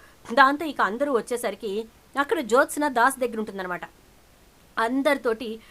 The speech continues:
"నన్ను అందరూ క్షమించండి, నన్ను అందరూ క్షమించండి, ఎందుకంటే నేను తీరని ద్రోహం చేశాను ఇంటికి" అని అంటే, "ఏం చేశావు, ఎందుకు అలా అంటున్నావు?" అని చెప్పని అంటాడు శివనారాయణ.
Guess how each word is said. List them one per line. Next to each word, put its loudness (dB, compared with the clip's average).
"నన్ను 4
అందరూ -2
క్షమించండి, -4
నన్ను 2
అందరూ 2
క్షమించండి, -2
ఎందుకంటే 0
నేను -2
తీరని 0
ద్రోహం -2
చేశాను -2
ఇంటికి" -8
అని 0
అంటే, -2
"ఏం 0
చేశావు, -4
ఎందుకు -4
అలా 2
అంటున్నావు?" 0
అని -2
చెప్పని -6
అంటాడు -4
శివనారాయణ. -4